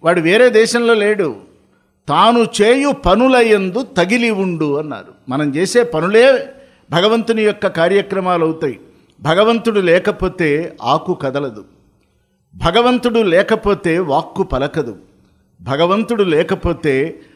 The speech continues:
ప్రపంచంలో ఏ అణువు కూడా ఇక్కడి నుంచి అక్కడికి కదలదు.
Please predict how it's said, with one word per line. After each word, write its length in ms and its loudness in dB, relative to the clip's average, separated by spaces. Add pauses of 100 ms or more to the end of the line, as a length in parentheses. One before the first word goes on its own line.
(100)
ప్రపంచంలో 800 0
ఏ 240 4
అణువు 360 2
కూడా 360 2
ఇక్కడి 340 0
నుంచి 240 -4
అక్కడికి 340 -8
కదలదు. 400 -12